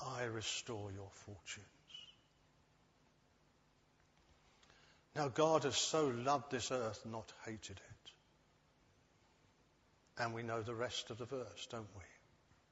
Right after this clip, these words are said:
That he gave his only begotten Son, that whoever believes in him should not perish, but have everlasting life.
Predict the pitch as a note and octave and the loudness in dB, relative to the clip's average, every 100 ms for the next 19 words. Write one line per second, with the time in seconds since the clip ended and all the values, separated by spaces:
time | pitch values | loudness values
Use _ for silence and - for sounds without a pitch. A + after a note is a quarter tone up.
0 | _ - A#2 A#2+ A2+ A#2 A2 A2 G#2+ A#2 | _ -8 -2 0 4 4 2 0 0 0
1 | G#2+ G#2 G2+ G2+ G#2+ F#2+ A2+ - - A2+ | -2 -4 -6 -4 -6 -6 -6 -6 -4 -6
2 | G#2 G#2 A2 C3 A#2+ A#2 A#2 A#2+ A#2+ A#2+ | -8 -10 -8 -2 -2 0 -2 -4 -4 -4
3 | A#2 A#2+ A#2+ A#2+ - - - - - - | -6 -6 -6 -8 -10 -20 -20 -14 -6 -4
4 | - D3+ - G#2+ F#2+ - - - - - | 0 -2 -2 -4 -4 -6 -10 -8 -10 -10
5 | - G2+ G2+ B2+ - - - - - - | -6 -4 -4 -6 -8 -10 -12 -20 -20 -20
6 | _ _ _ - _ - - - - - | _ _ _ -20 _ -20 -20 -20 -20 -12
7 | - A2+ A#2+ B2 A#2+ B2 B2 A#2+ - C3 | -4 0 4 4 4 2 2 0 -2 -4
8 | B2+ - - - - | -4 -6 -10 -16 -20